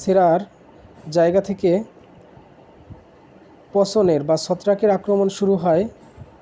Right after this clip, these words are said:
আর যার কারণে একসময় গাছের নিচের পুরো অংশটাই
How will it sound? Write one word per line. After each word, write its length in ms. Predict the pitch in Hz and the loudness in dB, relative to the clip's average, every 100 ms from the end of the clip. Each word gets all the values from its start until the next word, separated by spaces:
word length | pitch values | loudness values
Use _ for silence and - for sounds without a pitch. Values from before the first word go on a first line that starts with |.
| - | -6
আর 80 | 175 170 | -4 0
যার 160 | 180 180 | 0 2
কারণে 300 | 202 196 185 208 247 - - - - - - - | 2 2 2 0 -4 -18 -20 -20 -20 -20 -20 -12
একসময় 540 | 180 175 208 196 175 208 226 - - - - - - - - - - 156 | -10 -4 -2 2 2 0 -6 -20 -20 -20 -20 -20 -20 -20 -20 -20 -16 -2
গাছের 460 | 165 165 214 175 190 214 - - - - - - 170 | 0 0 2 2 0 -4 -16 -20 -20 -20 -20 -10 -4
নিচের 260 | 190 214 208 | 0 0 0
পুরো 160 | 214 208 196 | 0 2 2
অংশটাই 480 | 196 214 208 190 | 0 -2 0 2